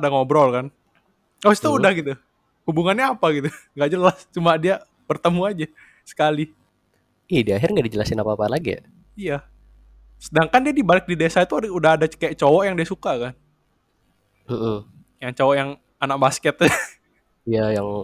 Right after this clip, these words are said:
Speaker 2: yang populer lah istilahnya.
Speaker 1: <laughs>
Speaker 2: Paling, paling ini aja sih kayaknya. Cuma kenal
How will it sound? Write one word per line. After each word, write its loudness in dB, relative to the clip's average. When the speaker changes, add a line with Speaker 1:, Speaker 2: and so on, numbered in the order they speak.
Speaker 2:
yang -6
populer 0
lah -2
istilahnya. -8
Speaker 1:
<laughs> -18
Speaker 2:
Paling, -2
paling -2
ini -4
aja -4
sih -4
kayaknya. -2
Cuma -2
kenal 2